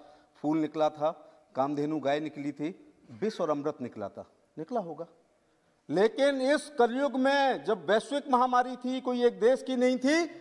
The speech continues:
तो मोदी जी के नेतृत्व में हमारे वैज्ञानिकों ने, हमारे चिकित्सकों ने जो अमृत निकाला है, उसका नाम वैक्सीन है पूरे कलयुग की। लेकिन हमारे मित्र उत्तर प्रदेश के भूतपूर्व मुख्यमंत्री,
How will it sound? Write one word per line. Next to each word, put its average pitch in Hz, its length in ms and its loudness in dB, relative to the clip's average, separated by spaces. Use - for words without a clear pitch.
तो 185 100 2
मोदी 220 360 2
जी 277 140 -4
के 269 120 4
नेतृत्व 247 460 0
में 254 120 2
हमारे 226 280 2
वैज्ञानिकों 233 680 0
ने, 254 180 0
हमारे 214 360 2
चिकित्सकों 254 680 2
ने 285 240 2
जो 180 140 4
अमृत 233 440 6
निकाला 285 340 4
है, 269 120 4
उसका 262 200 -2
नाम 233 200 2
वैक्सीन 185 440 -2
है 110 80 -8
पूरे 202 200 6
कलयुग 208 280 2
की। 151 260 -6
लेकिन 185 400 0
हमारे 160 260 0
मित्र 185 560 0
उत्तर 151 180 -2
प्रदेश 165 260 0
के 175 120 -2
भूतपूर्व 165 480 -2
मुख्यमंत्री, 165 580 -4